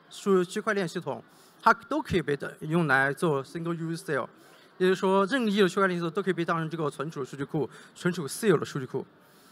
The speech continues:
然后，但是这样子的一个 protocol 它还是会有问题，就是你依赖的是你的 base layer 的一个出块速度，对吧？像 base layer 出块速度，像 Bitcoin，像我们今天所有的数协议用的都是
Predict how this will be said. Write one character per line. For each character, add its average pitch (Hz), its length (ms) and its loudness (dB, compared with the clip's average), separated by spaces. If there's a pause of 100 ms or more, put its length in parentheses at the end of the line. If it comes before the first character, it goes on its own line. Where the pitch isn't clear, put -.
(1300)
然 196 200 6
后， 262 100 10
但 285 160 8
是 269 160 2
这 262 80 2
样 294 180 8
子 208 160 2
的 185 160 6
一 185 60 4
个 196 140 2
protocol 233 420 2
它 233 120 6
还 - 140 -2
是 214 140 2
会 277 140 2
有 151 100 2
问 143 180 -2
题， 131 200 -8
就 165 120 0
是 170 220 2 (440)
你 160 140 -2
依 180 140 -4
赖 262 180 2
的 165 80 -2
是 156 140 -4
你 160 100 -2
的 143 60 -2
base 208 300 0
layer 202 360 4
的 127 120 -4
一 131 40 -2
个 127 80 -4
出 196 200 -4
块 180 160 2
速 185 260 0
度， 135 160 -4
对 156 160 -2
吧？ 123 160 -2 (540)
像 233 280 2
base 220 280 0
layer 240 180 4
出 - 160 -6
块 208 100 2
速 202 60 0
度， 208 80 0
像 208 180 0
Bitcoin， 208 440 -2
像 175 200 -2
我 165 60 -4
们 147 60 -6
今 196 160 -6
天 196 140 0
所 180 140 -2
有 160 120 0
的 165 100 0
数 151 300 -6
协 151 260 -2
议 170 60 2
用 175 180 2
的 139 80 -2
都 160 140 0
是 151 260 -2